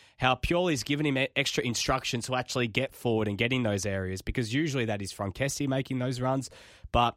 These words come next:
there's been a bit of an ol-, a bit of a shift now that Kessie actually plays a lot deeper. Kessie's form as of late hasn't been great. It's been wa-, a really frustrating part of it because it looks like he's almost just meandering into the end of the season. We know he's off at the end of the year. He's off to Barcelona,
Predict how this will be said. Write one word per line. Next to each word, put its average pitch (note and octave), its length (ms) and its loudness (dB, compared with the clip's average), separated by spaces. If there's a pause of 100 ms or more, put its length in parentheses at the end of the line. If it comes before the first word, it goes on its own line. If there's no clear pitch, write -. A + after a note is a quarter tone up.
(220)
there's A2+ 160 0
been D3 160 2
a C3 40 -2
bit B2 140 0
of G#2+ 100 0
an G2+ 80 0
ol-, A2 220 0
a A2+ 80 0
bit C3 140 -4
of A2 80 -4
a G#2 60 -4
shift - 400 -2
now A2+ 140 -2
that G#2 140 -10
Kessie B2 360 -4
actually A#2 260 -8
plays G#2+ 300 -6
a G#2 60 -8
lot F#2 220 -10
deeper. C#3+ 400 -2 (600)
Kessie's D#3 340 2
form C#3 240 2
as A#2+ 100 -2
of A2 120 -4
late A#2+ 180 2
hasn't A#2+ 300 0
been G2+ 160 -4
great. G#2+ 400 -2
It's G#2+ 140 -10
been G#2+ 180 -6
wa-, A2+ 160 -4
a A2 60 -4
really A#2+ 440 0
frustrating A#2 640 -4
part A2 240 -6
of G#2+ 80 -8
it B2 100 -8
because - 220 -10
it G2+ 100 -10
looks A2+ 240 -8
like G#2 160 -4
he's G2+ 180 -8
almost G#2 400 -4
just - 300 -8 (340)
meandering B2+ 500 2
into A#2+ 220 0
the A#2 120 2
end A#2 100 2
of A2 60 -6
the A2 60 -2
season. A2+ 400 -2
We G#2 80 -4
know A2+ 160 0
he's G#2+ 260 -4
off B2+ 240 -2
at A#2+ 100 -10
the A#2+ 100 -6
end A#2+ 100 -4
of A2 80 -6
the A2 80 -4
year. A2+ 140 -2
He's G#2 160 -8
off A2 140 -6
to A2 100 -8
Barcelona, G#2+ 640 -4